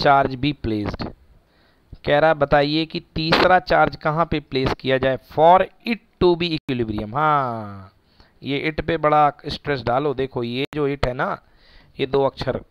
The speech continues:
ये काम तमाम कर देंगे इस सवाल का, अगर आपने इसको गलत ले लिया हो। For it to be equilibrium, अब ध्यान से देखो, for it to be equilibrium का मतलब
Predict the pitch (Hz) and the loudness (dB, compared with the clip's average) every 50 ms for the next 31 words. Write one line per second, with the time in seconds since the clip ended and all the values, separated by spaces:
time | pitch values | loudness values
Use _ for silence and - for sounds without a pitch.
0 | _ _ _ _ _ _ _ _ _ _ _ _ _ - 107 113 - - 143 143 | _ _ _ _ _ _ _ _ _ _ _ _ _ -14 -14 -8 -4 -2 -2 -2
1 | 147 143 151 151 147 143 143 123 123 120 120 131 143 151 147 131 - - 127 123 | 0 -2 -4 -2 -2 -4 -4 -4 -6 -6 -6 -6 -6 -4 -4 -2 -2 -2 -2 -2
2 | 120 113 110 - 117 110 113 113 107 107 - - - 110 - - - 127 117 104 | -4 -6 -8 -10 -10 -10 -8 -8 -10 -12 -14 -10 -6 -6 -6 -6 -6 -10 -14 -14
3 | 92 90 - - - - _ - - - - _ _ _ _ _ _ _ _ _ | -16 -18 -20 -20 -20 -20 _ -20 -20 -20 -20 _ _ _ _ _ _ _ _ _
4 | _ _ _ _ _ _ _ _ _ _ _ _ - - - 170 180 196 202 - | _ _ _ _ _ _ _ _ _ _ _ _ -14 -2 2 4 6 6 4 2
5 | - 208 233 - _ - 185 165 156 135 - - 120 113 107 - 107 107 110 - | -2 -6 -8 -2 _ 0 2 2 0 -2 -4 -6 -8 -8 -8 -8 -10 -12 -6 -4
6 | - 139 131 - - 156 160 175 196 202 - - 160 165 - 202 180 - - 160 | -4 -2 0 0 0 2 2 0 0 2 0 0 0 0 -2 -4 -6 0 2 4
7 | 160 170 170 170 - 170 170 _ - 170 170 165 - - 165 160 156 151 160 156 | 6 6 4 2 -2 -6 -6 _ -4 -2 -2 -4 -4 -4 -4 -2 -2 -2 -2 -2
8 | 151 160 156 151 - - 147 | -2 -4 -4 -4 -4 -4 -6